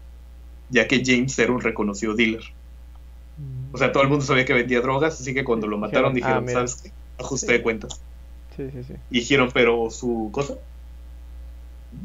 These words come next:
Speaker 1: "Pero, ¿y Caitlyn?
Speaker 2: Su
Speaker 1: ¿Por qué la
Speaker 2: esposa.
Speaker 1: mataron?". Pues era, no, pues,
Speaker 2: Ah,
Speaker 1: a
Speaker 2: ya, la
Speaker 1: James
Speaker 2: otra.
Speaker 1: y, y a ella, ¿por qué la mataron? Pues porque, ah,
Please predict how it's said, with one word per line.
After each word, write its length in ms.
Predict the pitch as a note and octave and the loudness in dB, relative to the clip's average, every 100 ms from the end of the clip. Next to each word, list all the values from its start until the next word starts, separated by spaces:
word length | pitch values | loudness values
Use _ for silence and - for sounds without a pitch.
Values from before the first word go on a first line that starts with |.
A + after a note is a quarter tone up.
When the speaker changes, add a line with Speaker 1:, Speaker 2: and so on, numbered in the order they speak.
| - - - - - - - - | -14 -16 -16 -16 -16 -18 -16 -2
Speaker 1:
"Pero, 340 | C#3 C3+ B2 A#2+ | 4 6 6 6
¿y 240 | A#2+ A#2+ | 4 2
Caitlyn? 560 | A#2+ C#3 C#3+ G3 G3 G3 - - - - - - - - - | 2 2 2 6 6 4 -2 -14 -16 -16 -18 -18 -16 -16 -16
Speaker 2:
Su 180 | - C3 | -8 -2
Speaker 1:
¿Por 140 | B2+ | 2
qué 80 | C#3+ | 4
la 80 | C#3+ | 4
Speaker 2:
esposa. 120 | B2+ | 4
Speaker 1:
mataron?". 320 | B2+ C#3+ D#3+ | 4 2 2
Pues 160 | - B2 | -4 2
era, 440 | B2 B2 A#2 G#2+ - | 4 4 2 -2 -8
no, 280 | B2 A#2 A2 | -4 -4 -4
pues, 260 | - - - - - - - - - - - | -10 -16 -16 -16 -16 -16 -16 -16 -16 -14 0
Speaker 2:
Ah, 320 | D3 C3+ A#2 | 4 4 4
Speaker 1:
a 60 | A#2+ | 2
Speaker 2:
ya, 80 | C3+ | 4
la 0 | |
Speaker 1:
James 100 | C#3 | 4
Speaker 2:
otra. 180 | B2 D#3 C#3 - - - - - - - | 2 -2 -4 -8 -16 -16 -16 -16 -16 -2
Speaker 1:
y, 60 | C#3 | 2
y 40 | |
a 40 | |
ella, 160 | C3+ D3 | 4 4
¿por 120 | D3+ | 2
qué 80 | C3+ | 0
la 60 | C3 | 0
mataron? 380 | B2+ C#3 D#3+ | 0 0 -2
Pues 140 | D#3+ C3 | -4 -8
porque, 360 | A#2+ A2+ A2 | -8 -6 -4
ah, 300 | G2+ G#2+ G2 | -4 -2 -4